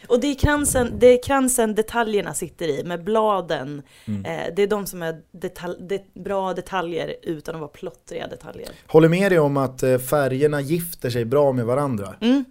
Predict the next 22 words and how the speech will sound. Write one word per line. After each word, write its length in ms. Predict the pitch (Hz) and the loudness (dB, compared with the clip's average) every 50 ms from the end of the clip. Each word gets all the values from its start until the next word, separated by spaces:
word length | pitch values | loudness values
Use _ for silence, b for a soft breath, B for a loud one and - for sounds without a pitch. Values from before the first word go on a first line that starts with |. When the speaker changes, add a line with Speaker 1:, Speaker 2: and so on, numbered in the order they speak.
| _ _ - | _ _ -6
Speaker 2:
Framförallt 680 | - - 151 143 123 143 160 165 165 170 151 - - 147 | -2 0 0 0 2 0 0 2 2 0 -2 -4 -8 -8
liksom 360 | 143 120 - - 135 127 127 | -8 -4 -2 -2 -2 -2 -2
att 120 | 131 127 | -4 -4
det 80 | 131 131 | -4 -2
är 100 | 123 117 | -2 -2
samma 640 | 107 - - 151 131 123 127 135 139 143 139 127 127 B B B B B B | -2 -2 -2 0 0 0 -2 -2 -2 -2 -4 -4 -6 B B B B B B
gula 600 | B 123 107 151 160 135 113 113 117 123 127 127 | B -6 -2 0 0 0 0 -2 -2 0 0 -2
ton 500 | 120 127 - - 170 135 110 107 107 107 | -2 -2 -2 -2 0 0 0 0 0 0
i 420 | 107 110 120 113 110 107 107 107 107 107 | -2 -2 -4 -6 -4 -4 -4 -4 -6 -6
H 340 | 101 143 139 117 110 104 | -6 -6 -4 -4 -4 -6
I 240 | - 117 110 107 107 - | -6 -8 -8 -8 -6 -4
F 380 | 143 123 - - - - - - | -6 -6 -6 -8 -10 -12 -10 -8
över 180 | 127 120 110 110 | -6 -6 -4 -4
Speaker 1:
Mm. 120 | 104 117 | -2 -2
Speaker 2:
flaggan 440 | 131 120 113 113 135 123 107 101 95 | -2 -2 -2 -4 -4 -4 -4 -4 -6
som 180 | 107 117 110 | -6 -6 -4
det 80 | 107 107 | -4 -6
är 300 | 107 107 107 104 - - | -6 -8 -8 -10 -10 -10
i, 120 | 110 104 | -10 -10
eh, 320 | 98 101 98 87 80 80 - _ b b b b b b b b b b _ _ _ | -10 -12 -14 -16 -18 -20 -20 _ b b b b b b b b b b _ _ _
kransen. 520 | - 143 143 147 135 123 - - 90 92 - _ _ _ _ _ _ | -6 -4 -4 -4 -4 -6 -8 -8 -12 -16 -20 _ _ _ _ _ _
Speaker 1:
Mm. 200 | - 240 320 339 | -4 -4 -4 -4